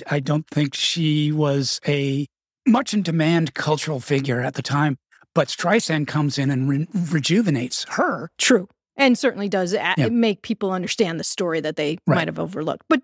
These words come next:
Speaker 2: but she was nonetheless a real person who some people had seen in vaudeville and so forth.
Speaker 1: Correct.
Speaker 2: And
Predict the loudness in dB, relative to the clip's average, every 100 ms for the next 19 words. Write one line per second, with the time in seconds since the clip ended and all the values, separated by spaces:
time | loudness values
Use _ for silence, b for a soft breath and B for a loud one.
0 | _ -2 2 0 2 2 2 2 0 0
1 | 0 0 -2 -6 -6 -2 -4 -2 -2 -2
2 | -2 -2 0 0 -2 -2 -2 -2 -6 -4
3 | -4 -2 -4 -2 -2 -2 -2 -2 -4 -4
4 | -4 -2 -2 -2 -2 -2 -2 -2 0 2
5 | 0 -4